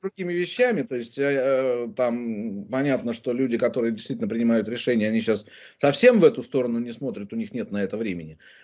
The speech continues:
Вот. Но почему у нас, э, нету в среднем звене более-менее вменяемых людей, которые могут это отсечь?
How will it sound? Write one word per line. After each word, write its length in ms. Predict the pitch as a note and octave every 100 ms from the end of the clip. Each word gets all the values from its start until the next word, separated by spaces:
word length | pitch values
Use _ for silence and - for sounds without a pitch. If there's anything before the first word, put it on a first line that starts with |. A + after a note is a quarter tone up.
| - _
Вот. 300 | B2+ C3 -
Но 720 | C3 D3+ D#3+ D#3+ D#3 D3+ D3+ D3
почему 400 | D3+ D3 F3+ E3 D#3
у 40 |
нас, 440 | D#3 D#3+ C#3+ - C#3
э, 540 | C3 C3 B2+ B2 B2
нету 340 | C#3 D3 C#3+ C3
в 80 |
среднем 400 | - G#3+ B3 F#3+
звене 340 | C3+ C3+ C3 A2
более-менее 520 | A#2+ A#2+ A#2+ A#2 A2
вменяемых 560 | G#2 A#2+ A#2 A2 G#2+ A#2+
людей, 280 | A#2 G#2+
которые 300 | G2 G2+ A2
могут 300 | A2 A2+ G2+
это 200 | - G#2 G#2+
отсечь? 480 | G#2 G2+ D#2 -